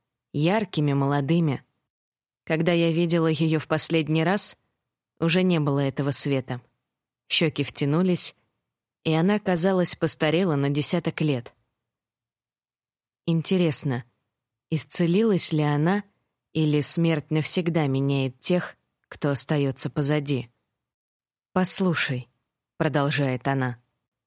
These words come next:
я поэтому не могла тебе ответить.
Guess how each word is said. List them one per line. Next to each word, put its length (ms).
я 280
поэтому 580
не 140
могла 380
тебе 360
ответить. 680